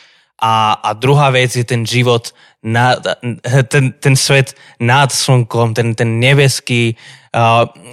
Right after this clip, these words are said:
a je ľahké spadať do tohto nebezpečenstva, o ktorom sme hovorili už pri fake news a, e, sme hovorili o tom, prečo a ako sa vyvarovať dualizmu.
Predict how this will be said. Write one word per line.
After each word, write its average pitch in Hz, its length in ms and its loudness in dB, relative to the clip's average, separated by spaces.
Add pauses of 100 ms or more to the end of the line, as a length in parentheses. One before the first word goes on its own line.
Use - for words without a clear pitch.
(380)
a 135 160 0
je 175 240 4
ľahké 160 400 0
spadať 151 480 0
do 131 80 0 (560)
tohto 127 720 2
nebezpečenstva, 123 1040 0 (320)
o 113 160 -4
ktorom 120 240 2
sme 127 240 2
hovorili 127 480 2
už 127 320 -2
pri 120 400 0
fake 131 320 -2
news 123 400 2
a, 113 160 -2 (480)
e, 95 240 -2
sme 120 240 -2
hovorili 123 240 2
o 113 80 -2
tom, 117 240 -4 (240)
prečo 131 400 0
a 117 240 2
ako - 160 -6
sa 131 80 0
vyvarovať 120 480 0
dualizmu. 113 560 -6